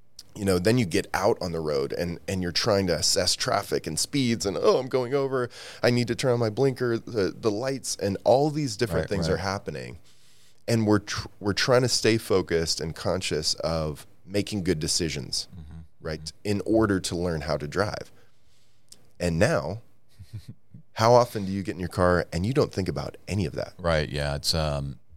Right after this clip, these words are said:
Speaker 2: yeah, whatever
Speaker 1: It's
Speaker 2: that
Speaker 1: all
Speaker 2: word is.
Speaker 1: automated.
Speaker 2: Yeah.
Speaker 1: It's all just
Speaker 2: You just do it.
Speaker 1: processed.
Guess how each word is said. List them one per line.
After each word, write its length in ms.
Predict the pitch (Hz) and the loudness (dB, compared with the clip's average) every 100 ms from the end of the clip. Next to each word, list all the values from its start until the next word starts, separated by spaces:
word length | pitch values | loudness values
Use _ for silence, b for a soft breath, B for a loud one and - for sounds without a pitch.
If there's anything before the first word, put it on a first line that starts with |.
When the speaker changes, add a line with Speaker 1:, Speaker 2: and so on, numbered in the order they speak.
| - - - | -20 -20 -10
Speaker 2:
yeah, 280 | 78 65 73 - 80 | -6 -6 -8 -12 -6
whatever 200 | 80 73 | -4 -4
Speaker 1:
It's 60 | 69 - - | -8 -14 -6
Speaker 2:
that 80 | 92 | 0
Speaker 1:
all 140 | 95 | 2
Speaker 2:
word 40 | 62 | 2
is. 60 | |
Speaker 1:
automated. 460 | 120 104 80 - - | 2 -2 -4 -8 -10
Speaker 2:
Yeah. 160 | 87 71 | -6 -4
Speaker 1:
It's 160 | 95 - | -6 -8
all 240 | - 85 | -6 -6
just 300 | 98 104 - | -4 -2 -2
Speaker 2:
You 80 | 82 | 0
just 200 | 82 85 | 0 2
do 80 | 90 | 2
it. 20 | |
Speaker 1:
processed. 260 | 82 - | 2 0